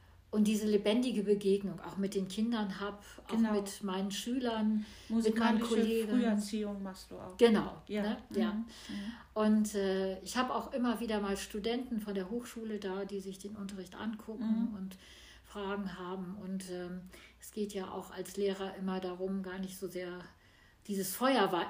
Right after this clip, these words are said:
Speaker 1: doch, es geht sehr darum, das Feuer weiterzugeben und nicht so sehr Fakten und Zahlen, Daten, Fakten, sondern
Speaker 2: Mhm.
Speaker 1: eben dieses Feuer, dieses Brennen für eine Sache, die Neugier
Speaker 2: Ja.
Speaker 1: auf was alles, äh, was alles hinter dieser Tür steckt, die man da aufmacht.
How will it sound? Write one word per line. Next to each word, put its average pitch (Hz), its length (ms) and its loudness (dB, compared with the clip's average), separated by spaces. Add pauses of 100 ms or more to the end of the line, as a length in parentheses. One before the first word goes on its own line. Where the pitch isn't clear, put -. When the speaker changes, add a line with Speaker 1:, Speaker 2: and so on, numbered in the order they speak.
Speaker 1:
doch, 202 220 0
es - 140 -12
geht 226 260 -2
sehr 226 260 4
darum, 202 300 0
das 175 180 -4
Feuer 214 440 2
weiterzugeben 180 800 -4
und 190 80 -4
nicht 196 160 -4
so 196 100 0
sehr 185 180 -2
Fakten 190 680 -10
und 175 180 -14
Zahlen, 185 380 -4
Daten, 175 280 -10
Fakten, 185 440 -10
sondern 214 360 0
Speaker 2:
Mhm. 233 40 -4 (380)
Speaker 1:
eben 185 160 -4
dieses 185 300 -8
Feuer, 202 400 0
dieses 180 300 -8
Brennen 196 460 0
für 196 160 -6
eine 175 260 -8
Sache, 185 300 -6
die 165 160 -8
Neugier 180 800 -2 (160)
Speaker 2:
Ja. 190 180 -4 (160)
Speaker 1:
auf 175 160 -10 (100)
was 196 320 -4
alles, 190 540 -2 (120)
äh, 175 120 -10 (500)
was - 300 -12
alles 190 240 -4
hinter 196 220 -4
dieser 180 340 -6
Tür 202 420 -4 (440)
steckt, - 640 -6
die 185 80 -6
man 156 180 -10
da 165 120 -10
aufmacht. - 600 -16